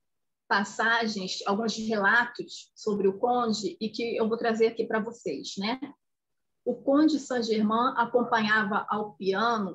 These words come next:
sem falta, não apenas todas as canções populares, mas também os concertos mais difíceis, tocados em diversos instrumentos. O conde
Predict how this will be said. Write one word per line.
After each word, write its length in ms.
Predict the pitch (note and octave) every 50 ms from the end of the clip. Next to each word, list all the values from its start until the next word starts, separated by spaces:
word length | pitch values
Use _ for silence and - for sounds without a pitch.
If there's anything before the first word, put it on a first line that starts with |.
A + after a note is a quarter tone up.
| - - _ _ _
sem 300 | - C4+ C#4+ D#4 - -
falta, 480 | - A3 G3+ G3+ G3+ - - - - - _ _ _ _ _ _ _ _ _ _ _ - -
não 260 | A#3+ B3+ C#4 D4 D4+
apenas 560 | D4 C#4+ - C#4 C4+ C4+ C4 C4 C4 - - -
todas 340 | C#4+ D4+ D4+ C#4+ C#4 -
as 200 | C4+ B3+ B3+ -
canções 560 | - B3 A#3+ A3 - - A#3+ A#3+ B3+ B3+ - -
populares, 1000 | - B3 B3+ - C#4+ C4 A3 G3+ G3+ - - E4 D#4+ - - - - - - _ _ _ _ _ _ -
mas 280 | G#3 A3 A3+ G#3+ - -
também 360 | A3 G#3+ G#3 A3 A3+ A#3 A#3
os 140 | A3+ - -
concertos 720 | - - G#3+ G3+ - - B3+ B3 B3 B3 - A3+ G#3+ G#3+
mais 300 | A3 A#3 B3+ C#4+ D4 C4+
difíceis, 960 | B3 B3+ C4 - - - C4+ C4+ C4+ - - - - - - - - - _ _ - - - _
tocados 760 | - A#3 A3+ A#3 - B3 A#3 A#3 A#3 A#3 A#3 A#3+ A3+ A3+ G3+
em 100 | A#3 A3+
diversos 600 | A3 - G#3 F#3+ A3 A3 C4 C4+ - - A#3 A3+
instrumentos. 960 | A#3+ A#3 - - A3+ A3+ G3+ E3+ C3+ - - _ _ - - - - - - _ _ _ _ _ _ _ _ _ _ - - - _ _ _ _ _ _ _ _ _ _ _ - -
O 180 | C4+ C#4 -
conde 720 | - B3 B3 C4 C4+ C#4 C4 A#3 G#3 - F3 D#3 C#3+ G2+